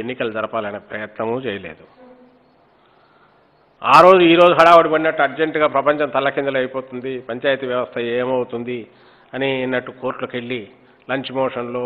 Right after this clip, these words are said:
నైట్ మోషన్లు ఇట్లాంటివి మూవ్ చేయలేదు. మొత్తం ప్రజాస్వామ్యాన్ని అంతా రక్షించడానికి నేనే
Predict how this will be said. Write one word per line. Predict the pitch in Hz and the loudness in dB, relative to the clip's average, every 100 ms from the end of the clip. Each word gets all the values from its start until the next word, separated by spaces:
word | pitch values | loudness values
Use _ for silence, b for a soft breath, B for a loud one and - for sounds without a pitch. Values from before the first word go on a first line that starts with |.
| 120 127 | -6 -6
నైట్ | 127 123 | -6 -8
మోషన్లు | 123 117 120 120 117 | -8 -8 -10 -10 -10
ఇట్లాంటివి | - 120 123 123 | -6 -6 -6 -10
మూవ్ | 113 107 | -10 -12
చేయలేదు. | 107 95 87 87 _ _ _ _ b b b b b b - | -14 -16 -20 -20 _ _ _ _ b b b b b b -12
మొత్తం | 131 - 156 | -2 -2 2
ప్రజాస్వామ్యాన్ని | 151 175 165 165 165 156 151 | 6 6 8 8 8 6 4
అంతా | 156 143 | 2 2
రక్షించడానికి | - 147 139 143 139 123 131 | -2 -6 -2 0 0 -4 -4
నేనే | 131 143 | 0 2